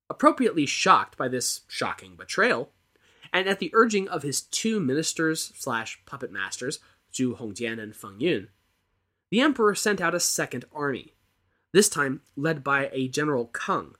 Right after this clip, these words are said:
who totally promised that they would definitely not defect. And you'll never guess what happened next. That's right. General Kang's army completely deserted him for the rebels, and he was forced to surrender to Li Congke, to be later executed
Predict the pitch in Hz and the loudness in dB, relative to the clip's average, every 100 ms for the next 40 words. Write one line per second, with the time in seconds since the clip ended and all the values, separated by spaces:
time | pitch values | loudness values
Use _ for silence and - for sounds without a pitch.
0 | _ _ _ _ 180 170 - - 311 285 | _ _ _ _ 2 2 -2 -4 0 0
1 | 185 131 - 120 117 - 131 - 156 139 | 2 0 -4 -8 -6 -6 -10 0 2 2
2 | 113 - 139 107 107 80 98 101 82 - | -2 -2 -2 -2 -8 -18 -16 -14 -14 -18
3 | - - - - - _ _ _ _ _ | -14 -12 -12 -16 -20 _ _ _ _ _
4 | _ _ _ _ _ _ - 156 160 139 | _ _ _ _ _ _ -2 2 4 4
5 | 180 208 110 - 185 98 95 110 160 156 | 0 -2 -4 -4 -6 -6 -8 -4 -2 -4
6 | - - _ _ _ _ _ _ _ - | -6 -16 _ _ _ _ _ _ _ -6
7 | 175 - 165 - - - _ _ _ _ | -4 0 0 0 -4 -12 _ _ _ _
8 | _ 170 190 220 226 202 180 175 165 147 | _ 6 8 8 6 4 2 2 0 2
9 | 135 - 202 - 170 165 165 147 139 240 | 0 -2 -4 0 -2 0 -4 0 4 4
10 | 180 - 110 127 123 175 131 - - - | 4 -6 -12 -8 2 4 2 -2 -18 -18
11 | _ _ _ 120 113 135 131 135 - 147 | _ _ _ -8 -4 -2 -2 -4 -4 -4
12 | 139 - 170 - 190 214 104 - 143 120 | -4 -4 -4 -2 2 2 2 -4 -6 -4
13 | 120 117 117 104 196 - - _ _ _ | -4 -6 -10 -6 -2 -2 -6 _ _ _
14 | _ _ - 131 120 120 147 143 - 147 | _ _ -6 -4 -2 -2 -2 -6 -8 -8
15 | 113 143 | -10 -10